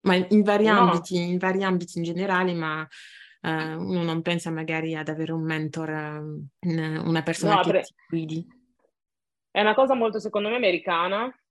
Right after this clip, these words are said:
Speaker 2: eh, cioè che in America ci sono i mentor, eh, io che forse anche non sono sicura perché non ho studiato, però, cioè, secondo me, eh,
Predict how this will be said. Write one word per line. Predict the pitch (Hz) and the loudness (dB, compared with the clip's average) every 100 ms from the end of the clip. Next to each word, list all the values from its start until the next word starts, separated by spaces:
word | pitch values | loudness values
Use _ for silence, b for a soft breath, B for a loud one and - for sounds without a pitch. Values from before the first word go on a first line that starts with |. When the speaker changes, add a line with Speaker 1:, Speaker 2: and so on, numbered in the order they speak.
| _ _ | _ _
Speaker 2:
eh, | - 156 165 170 | -4 -2 -2 -6
cioè | 180 131 | -8 -8
che | 156 | -4
in | |
America | 160 180 | 0 0
ci | 156 | -2
sono | - 151 | -8 -4
i | 151 | -2
mentor, | 151 151 160 175 175 180 180 - - | -2 -2 -2 0 4 4 2 -4 -8
eh, | 143 151 | -4 -2
io | 220 | -2
che | 226 156 | 0 -2
forse | - 170 156 151 | 0 -2 -2 -4
anche | 147 160 - 156 | -4 -4 -10 -12
non | 147 | -12
sono | - 147 | -10 -10
sicura | - - 147 147 | -12 -8 0 0
perché | - - 135 | 0 -8 -6
non | 135 135 | -6 -6
ho | |
studiato, | - _ 143 113 120 - 156 - b b b b _ _ - | -10 _ 2 4 4 2 -2 -4 b b b b _ _ 0
però, | 202 269 247 147 143 139 139 139 | 4 6 6 4 4 0 -2 -4
cioè, | 139 165 - | -4 -6 -8
secondo | _ 151 156 170 | _ -16 -10 -6
me, | 190 226 185 | -2 2 2
eh, | 143 139 135 135 135 135 135 135 135 135 131 127 | 0 -2 -4 -6 -6 -6 -6 -6 -8 -10 -12 -14